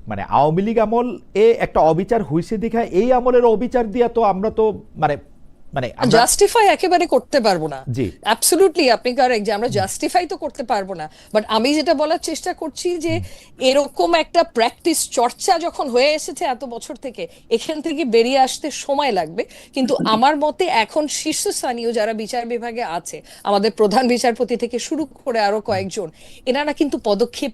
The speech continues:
Speaker 2: নিচ্ছে, চেষ্টা করছে চেঞ্জগুলো আনার। যেরকম সচিবালয় নিয়ে,
Speaker 1: হুম।
Speaker 2: পৃথক সচিবালয় নিয়ে কিন্তু জোরে সোরে আওয়াজ তুলেছে আমাদের এই প্রধান
Speaker 1: ওকে।
Speaker 2: বিচারপতি। এবং এটাও তো, মানে, একটা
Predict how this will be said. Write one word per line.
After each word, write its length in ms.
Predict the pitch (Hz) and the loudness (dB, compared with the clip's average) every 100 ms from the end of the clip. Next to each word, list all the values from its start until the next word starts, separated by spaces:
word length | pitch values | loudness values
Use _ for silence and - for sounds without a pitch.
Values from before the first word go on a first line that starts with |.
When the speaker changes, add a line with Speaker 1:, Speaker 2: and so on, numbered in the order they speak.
| 196 | -2
Speaker 2:
নিচ্ছে, 460 | 240 - - 165 131 | -2 -2 -4 -4 -2
চেষ্টা 500 | 254 247 - 285 262 | 0 2 2 0 0
করছে 640 | - 294 - - 208 151 - - | 0 0 0 -4 -4 -6 -16 -6
চেঞ্জগুলো 540 | 262 240 202 240 220 | -2 0 -2 -2 0
আনার। 340 | 208 170 147 127 - - | 0 -2 -8 -12 -20 -2
যেরকম 280 | 233 233 254 | 0 0 -6
সচিবালয় 720 | - 262 - 311 330 330 330 | -2 -2 -2 0 0 0 -2
নিয়ে, 240 | 262 262 | -2 -2
Speaker 1:
হুম। 100 | 294 - | -2 -4
Speaker 2:
পৃথক 340 | 254 359 - | -6 -6 -8
সচিবালয় 480 | - 254 269 277 294 | -12 -10 -8 -8 -6
নিয়ে 160 | 262 | -6
কিন্তু 300 | 262 269 233 | -6 -10 -8
জোরে 360 | 233 202 214 262 | -6 -2 2 2
সোরে 320 | 247 269 294 311 - | 0 -2 -2 -4 -10
আওয়াজ 400 | 208 220 214 - | -2 2 2 -2
তুলেছে 380 | - 262 294 247 | -6 -2 -2 -4
আমাদের 320 | 185 190 190 | -6 -6 -6
এই 80 | 190 | -8
প্রধান 260 | 185 196 190 | -8 -6 -6
Speaker 1:
ওকে। 100 | 175 | -6
Speaker 2:
বিচারপতি। 540 | 170 156 135 147 135 - - - - - | -8 -10 -12 -16 -16 -18 -20 -18 -18 -2
এবং 300 | 240 262 330 330 | 2 4 2 2
এটাও 420 | 311 339 381 403 | 4 6 6 6
তো, 360 | 392 381 330 220 | 4 4 2 0
মানে, 220 | 254 247 | 2 2
একটা 360 | 233 254 - | 0 0 2